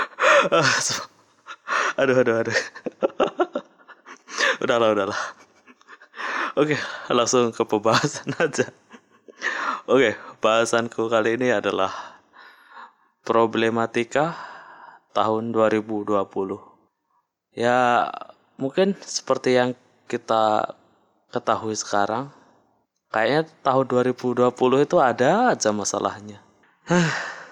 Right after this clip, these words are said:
kayak gak berhenti-berhenti gitu dah. Eh, oke, mungkin aku bakal mulai pada malam tahun barunya kali. Eh, kalau aku ya, pas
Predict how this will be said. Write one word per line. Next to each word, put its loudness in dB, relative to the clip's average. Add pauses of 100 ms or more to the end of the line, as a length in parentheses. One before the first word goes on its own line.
(140)
kayak 0
gak 0 (240)
berhenti-berhenti -2
gitu -4
dah. -4 (2250)
Eh, 4
oke, 0 (240)
mungkin 0
aku 0
bakal 0
mulai -6
pada -6 (720)
malam 2
tahun 2
barunya 0
kali. -12 (1300)
Eh, 0
kalau 2 (400)
aku 0
ya, 2 (1080)
pas 4